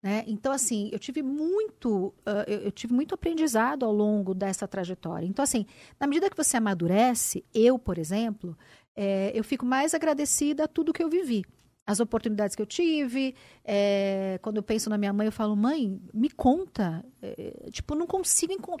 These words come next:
é, é matemático, como é que, o-, onde que a senhora conseguia tempo pra ser esse mulherão todo?" Eu tenho ajuda hoje, né, já há alguns anos, das pessoas que me ajudam e cola-, colaboradores lá de casa,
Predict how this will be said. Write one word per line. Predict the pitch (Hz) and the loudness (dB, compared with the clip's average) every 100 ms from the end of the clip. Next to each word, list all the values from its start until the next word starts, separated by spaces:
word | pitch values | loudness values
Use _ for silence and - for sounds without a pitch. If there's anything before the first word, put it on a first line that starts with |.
| - - - - _ _ _ _ | -12 -20 -20 -20 _ _ _ _
é, | - - - | -8 -6 -2
é | |
matemático, | 254 294 - 349 302 - - 208 | 0 2 2 2 2 0 -6 -4
como | - 285 | -2 0
é | 403 | 0
que, | 427 403 - | 0 0 -2
o-, | 262 - 262 415 | -6 -4 -2 -2
onde | 440 | -2
que | - | -4
a | |
senhora | 311 294 | -2 -2
conseguia | 285 262 - 220 247 | -2 -4 -4 -2 -2
tempo | 247 247 240 247 311 | 0 2 2 2 -2
pra | 302 285 | 0 -2
ser | - 277 | 0 0
esse | 277 285 | 0 0
mulherão | 285 262 247 302 | 2 2 2 0
todo?" | - 262 294 196 147 _ _ _ _ _ _ _ _ _ _ _ _ _ - | 2 2 2 -2 -6 _ _ _ _ _ _ _ _ _ _ _ _ _ -2
Eu | 320 | 0
tenho | 339 359 339 | 0 -2 0
ajuda | 269 202 214 262 202 185 | 0 0 0 -2 0 -2
hoje, | 175 202 277 339 247 185 170 - - | 0 2 2 2 -2 -6 -8 -10 -8
né, | 190 233 269 185 - | -2 0 0 -4 -10
já | 170 185 | -8 -10
há | - | -8
alguns | 185 180 185 165 | -10 -6 -6 -2
anos, | 190 262 269 185 | -2 -2 -2 -4
das | 185 196 | -8 -12
pessoas | - 185 - 202 202 | -10 -8 -6 -6 -6
que | 196 | -8
me | 190 | -6
ajudam | 165 202 220 | -6 -6 -4
e | 208 | -4
cola-, | 202 190 196 | -4 -6 -6
colaboradores | - 196 190 196 190 196 196 | -4 -4 -2 -2 -2 -2 -4
lá | 190 180 | -4 -8
de | - | -6
casa, | 226 285 277 202 | -4 -4 -2 -4